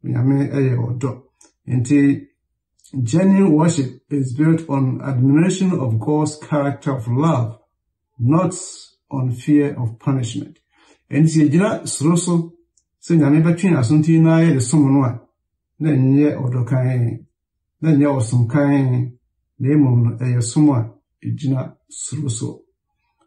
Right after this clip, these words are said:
Ɛno nti wɔ se, Hebrew foɔ no kasaa mu no, wɔyusu asɛm bi a wɔ se kawa, a ɛkyerɛ sɛ yɛtwɛn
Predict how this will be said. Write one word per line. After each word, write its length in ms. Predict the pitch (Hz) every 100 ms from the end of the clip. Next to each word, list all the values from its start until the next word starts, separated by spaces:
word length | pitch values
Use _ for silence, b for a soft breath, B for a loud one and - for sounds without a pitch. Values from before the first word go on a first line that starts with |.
| _
Ɛno 140 | 131 139
nti 140 | 131
wɔ 140 | 135 135
se, 180 | 165 120 - - _ _ _
Hebrew 340 | 214 175 147 117 - _ _ _ _ _ _ _
foɔ 260 | - 147 147
no 320 | 151 156 160
kasaa 340 | 185 165 135
mu 100 | 135
no, 140 | 135 131
wɔyusu 280 | 131 120 202 139
asɛm 260 | 113 160
bi 60 | 156
a 40 |
wɔ 60 | 135
se 140 | 156
kawa, 340 | - 165 156 120 - _ _ -
a 180 | 135 135
ɛkyerɛ 240 | 117 139
sɛ 160 | 120 139 120 b b b _ _ 131
yɛtwɛn 580 | 156 165 - 165 151